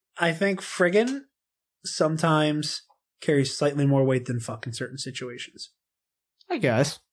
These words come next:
Speaker 1: Like, like the, like the phrase friggin', I think has a little bit more oomph to it sometimes.
Speaker 2: Oomph.
Speaker 1: But fucking is way, like, like, fucking awesome. Uh, but I think Scarlet Spider, you could do a very similar situation where, like,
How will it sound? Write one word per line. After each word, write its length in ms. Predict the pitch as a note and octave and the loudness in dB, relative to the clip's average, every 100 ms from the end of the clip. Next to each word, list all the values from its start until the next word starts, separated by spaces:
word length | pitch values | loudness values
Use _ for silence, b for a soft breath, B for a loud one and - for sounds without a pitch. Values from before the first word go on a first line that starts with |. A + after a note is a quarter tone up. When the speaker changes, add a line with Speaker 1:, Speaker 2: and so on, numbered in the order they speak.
| _ _ _ _ _ _ _ _ - | _ _ _ _ _ _ _ _ 0
Speaker 1:
Like, 260 | E3 E3 | 2 4
like 220 | F3+ D#3+ | 4 4
the, 100 | F3 E3+ | 2 2
like 200 | E3 - | 2 0
the 80 | E3+ | 0
phrase 380 | - F3+ F#3 - | 2 4 4 0
friggin', 560 | - E3 D#3+ G3 A3 - _ _ _ _ _ _ - | -2 2 4 2 0 -8 _ _ _ _ _ _ -8
I 60 | |
think 240 | C3 F3 D#3+ | -2 0 2
has 180 | D3+ | 0
a 80 | C#3+ | 2
little 240 | C3+ D3 C#3+ | 2 2 2
bit 160 | C#3+ | 0
more 400 | C#3 C3 B2 A2+ - | 0 0 0 -4 -6
oomph 240 | C#3 A#2 - | -6 -6 -2
to 180 | C#3 | 0
it 100 | B2+ | 0
sometimes. 560 | - A#2+ A#2 A#2 - - - B4 | -4 -6 -6 -10 -12 -8 2 6
Speaker 2:
Oomph. 540 | G4 E3 D3+ - - - _ _ _ _ _ _ _ - | 6 4 0 -6 -16 -20 _ _ _ _ _ _ _ 0
Speaker 1:
But 240 | C#3+ C3+ | 0 0
fucking 840 | - - - G3 G#3 F3 C#3+ B2 | -6 -2 0 2 4 4 4 0
is 220 | A#2+ A#2+ B2 C#3+ | -2 -2 -6 -4
way, 420 | C#3+ C3 B2+ A#2 | 0 2 2 -2
like, 280 | A#2+ A#2 A2+ _ | -2 -4 -6 _
like, 160 | B2 A2 - - - - | -10 -10 -14 -20 -20 -6
fucking 440 | - - D3 C3+ B2+ | -2 -2 0 -2 -4
awesome. 420 | A#2+ A#2+ A#2 C3 B B B B - | -6 -6 -8 -12 B B B B -2
Uh, 200 | D#3 D3 | 2 2
but 140 | D#3 | 4
I 60 | D#3 | 2
think 340 | E3 G3+ F#3 | 4 2 2
Scarlet 460 | - - F3+ E3+ E3 | -4 0 4 6 4
Spider, 360 | - D3 D3 D3+ | 2 4 6 4
you 140 | C#3+ | 4
could 140 | C#3+ | 2
do 160 | C#3 C#3 | 4 6
a 20 | |
very 240 | C3+ D3 C#3 | 6 4 4
similar 400 | - C#3+ C#3+ C3+ | 2 2 2 2
situation 640 | - C3 C#3+ C3+ C3 C#3 | 0 2 4 4 4 2
where, 120 | C3+ | 2
like, 320 | C3 A#2 A2+ | 2 -2 -6